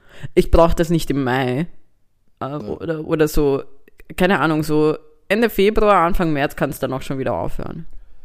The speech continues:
Speaker 2: Ja, gut, ich bin eher so Team Klimawandel, also ich, <laughs> ich brauch den Winter ehrlich gesagt gar nicht.
Speaker 1: Ach
Speaker 2: Ja.
Speaker 1: Gott, nein.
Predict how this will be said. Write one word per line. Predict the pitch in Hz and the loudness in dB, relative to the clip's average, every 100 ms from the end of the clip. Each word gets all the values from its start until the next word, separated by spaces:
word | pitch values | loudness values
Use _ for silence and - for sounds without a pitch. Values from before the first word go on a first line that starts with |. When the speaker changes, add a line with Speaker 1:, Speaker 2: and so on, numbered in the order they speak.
| - - - - - - - | -16 -14 -12 -12 -14 -20 -18
Speaker 2:
Ja, | 90 90 87 - - - | -12 -10 -10 -12 -14 -14
gut, | 98 - | -14 -12
ich | 104 - | -12 -6
bin | 101 | -2
eher | 101 98 | 0 0
so | - 98 | -2 0
Team | - 95 | 0 0
Klimawandel, | - 95 92 90 87 92 | 0 -2 -4 -4 -6 -8
also | 90 90 | -10 -10
ich, | 92 - | -12 -8
<laughs> | |
ich | - - - - - 392 320 - 370 - | 0 6 6 8 6 6 4 4 4 4
brauch | - 339 | 4 4
den | 143 - 135 - | 2 -10 -10 -8
Winter | 127 107 113 - | -8 -8 -12 -8
ehrlich | 131 110 - | -8 -8 -14
gesagt | - - 104 | -18 -16 -16
gar | - 95 95 | -12 -10 -10
nicht. | 101 - - 104 - - - - - - - | -12 -16 -20 -14 -10 -10 -10 -16 -20 -14 0
Speaker 1:
Ach | 165 170 190 | 2 2 0
Speaker 2:
Ja. | - | -4
Speaker 1:
Gott, | 156 170 170 | -2 -2 -2
nein. | 143 135 170 | -6 -6 -10